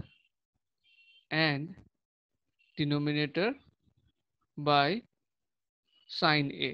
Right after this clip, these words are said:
ठीक है? ये हमने क्यों डिसाइड किया कि sin A से डिवाइड करना है, क्योंकि देखो cosec A लाना है और cot A लाना है, तो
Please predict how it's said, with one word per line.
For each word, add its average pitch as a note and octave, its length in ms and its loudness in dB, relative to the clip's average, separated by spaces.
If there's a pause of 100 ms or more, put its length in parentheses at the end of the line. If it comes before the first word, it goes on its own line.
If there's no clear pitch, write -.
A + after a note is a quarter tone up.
(120)
ठीक F3 140 0
है? G3+ 80 8
ये F3 160 8
हमने G3+ 260 6
क्यों G#3 200 0
डिसाइड G3+ 360 6
किया G3+ 120 4
कि G3 100 -4
sin F3+ 280 2
A F#3 40 4
से F#3+ 140 4
डिवाइड F3+ 300 6
करना F3 220 4
है, F3+ 60 2
क्योंकि E3+ 160 2
देखो F3 280 4
cosec D#3 340 2
A F3 120 0
लाना E3+ 240 4
है F3 120 2
और D#3+ 140 2 (100)
cot D3 260 0
A D3+ 100 0
लाना B2+ 280 -6
है, A#2 60 -12 (460)
तो D#3 120 0